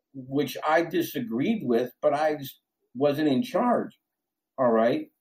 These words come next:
I mean, how the hell do you get out of a war that you're losing?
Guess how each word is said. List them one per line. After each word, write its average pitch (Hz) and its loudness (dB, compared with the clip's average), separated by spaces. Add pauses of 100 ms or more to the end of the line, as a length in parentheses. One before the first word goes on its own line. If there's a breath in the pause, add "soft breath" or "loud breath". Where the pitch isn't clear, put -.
(400)
I 147 2
mean, 156 2
how 202 2
the 208 0
hell 190 -4
do 151 -8 (100)
you 147 0 (260)
get 147 2
out 165 0
of 160 0
a 151 0
war 135 2
that 135 0
you're 143 0
losing? 226 2